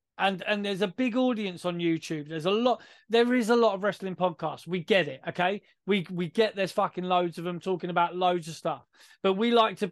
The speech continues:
think that we are slightly different to everyone else. We do things in a slightly different way. So you're getting a slightly different twist on everything. So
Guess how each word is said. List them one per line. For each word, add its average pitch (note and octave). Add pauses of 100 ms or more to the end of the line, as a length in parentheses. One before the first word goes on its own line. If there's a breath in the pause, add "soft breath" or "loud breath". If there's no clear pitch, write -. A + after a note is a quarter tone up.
(180)
think G3
that F#3+
we G3
are F3+
slightly G3+
different F3+
to F3+
everyone E3+
else. E3+
We F3
do F#3+
things F3+
in F3+
a E3+
slightly F3
different E3+
way. E3+ (240 loud breath)
So F#3
you're F#3
getting F3+
a F3+
slightly F#3
different E3+
twist -
on D#3+
everything. C#3
So F#3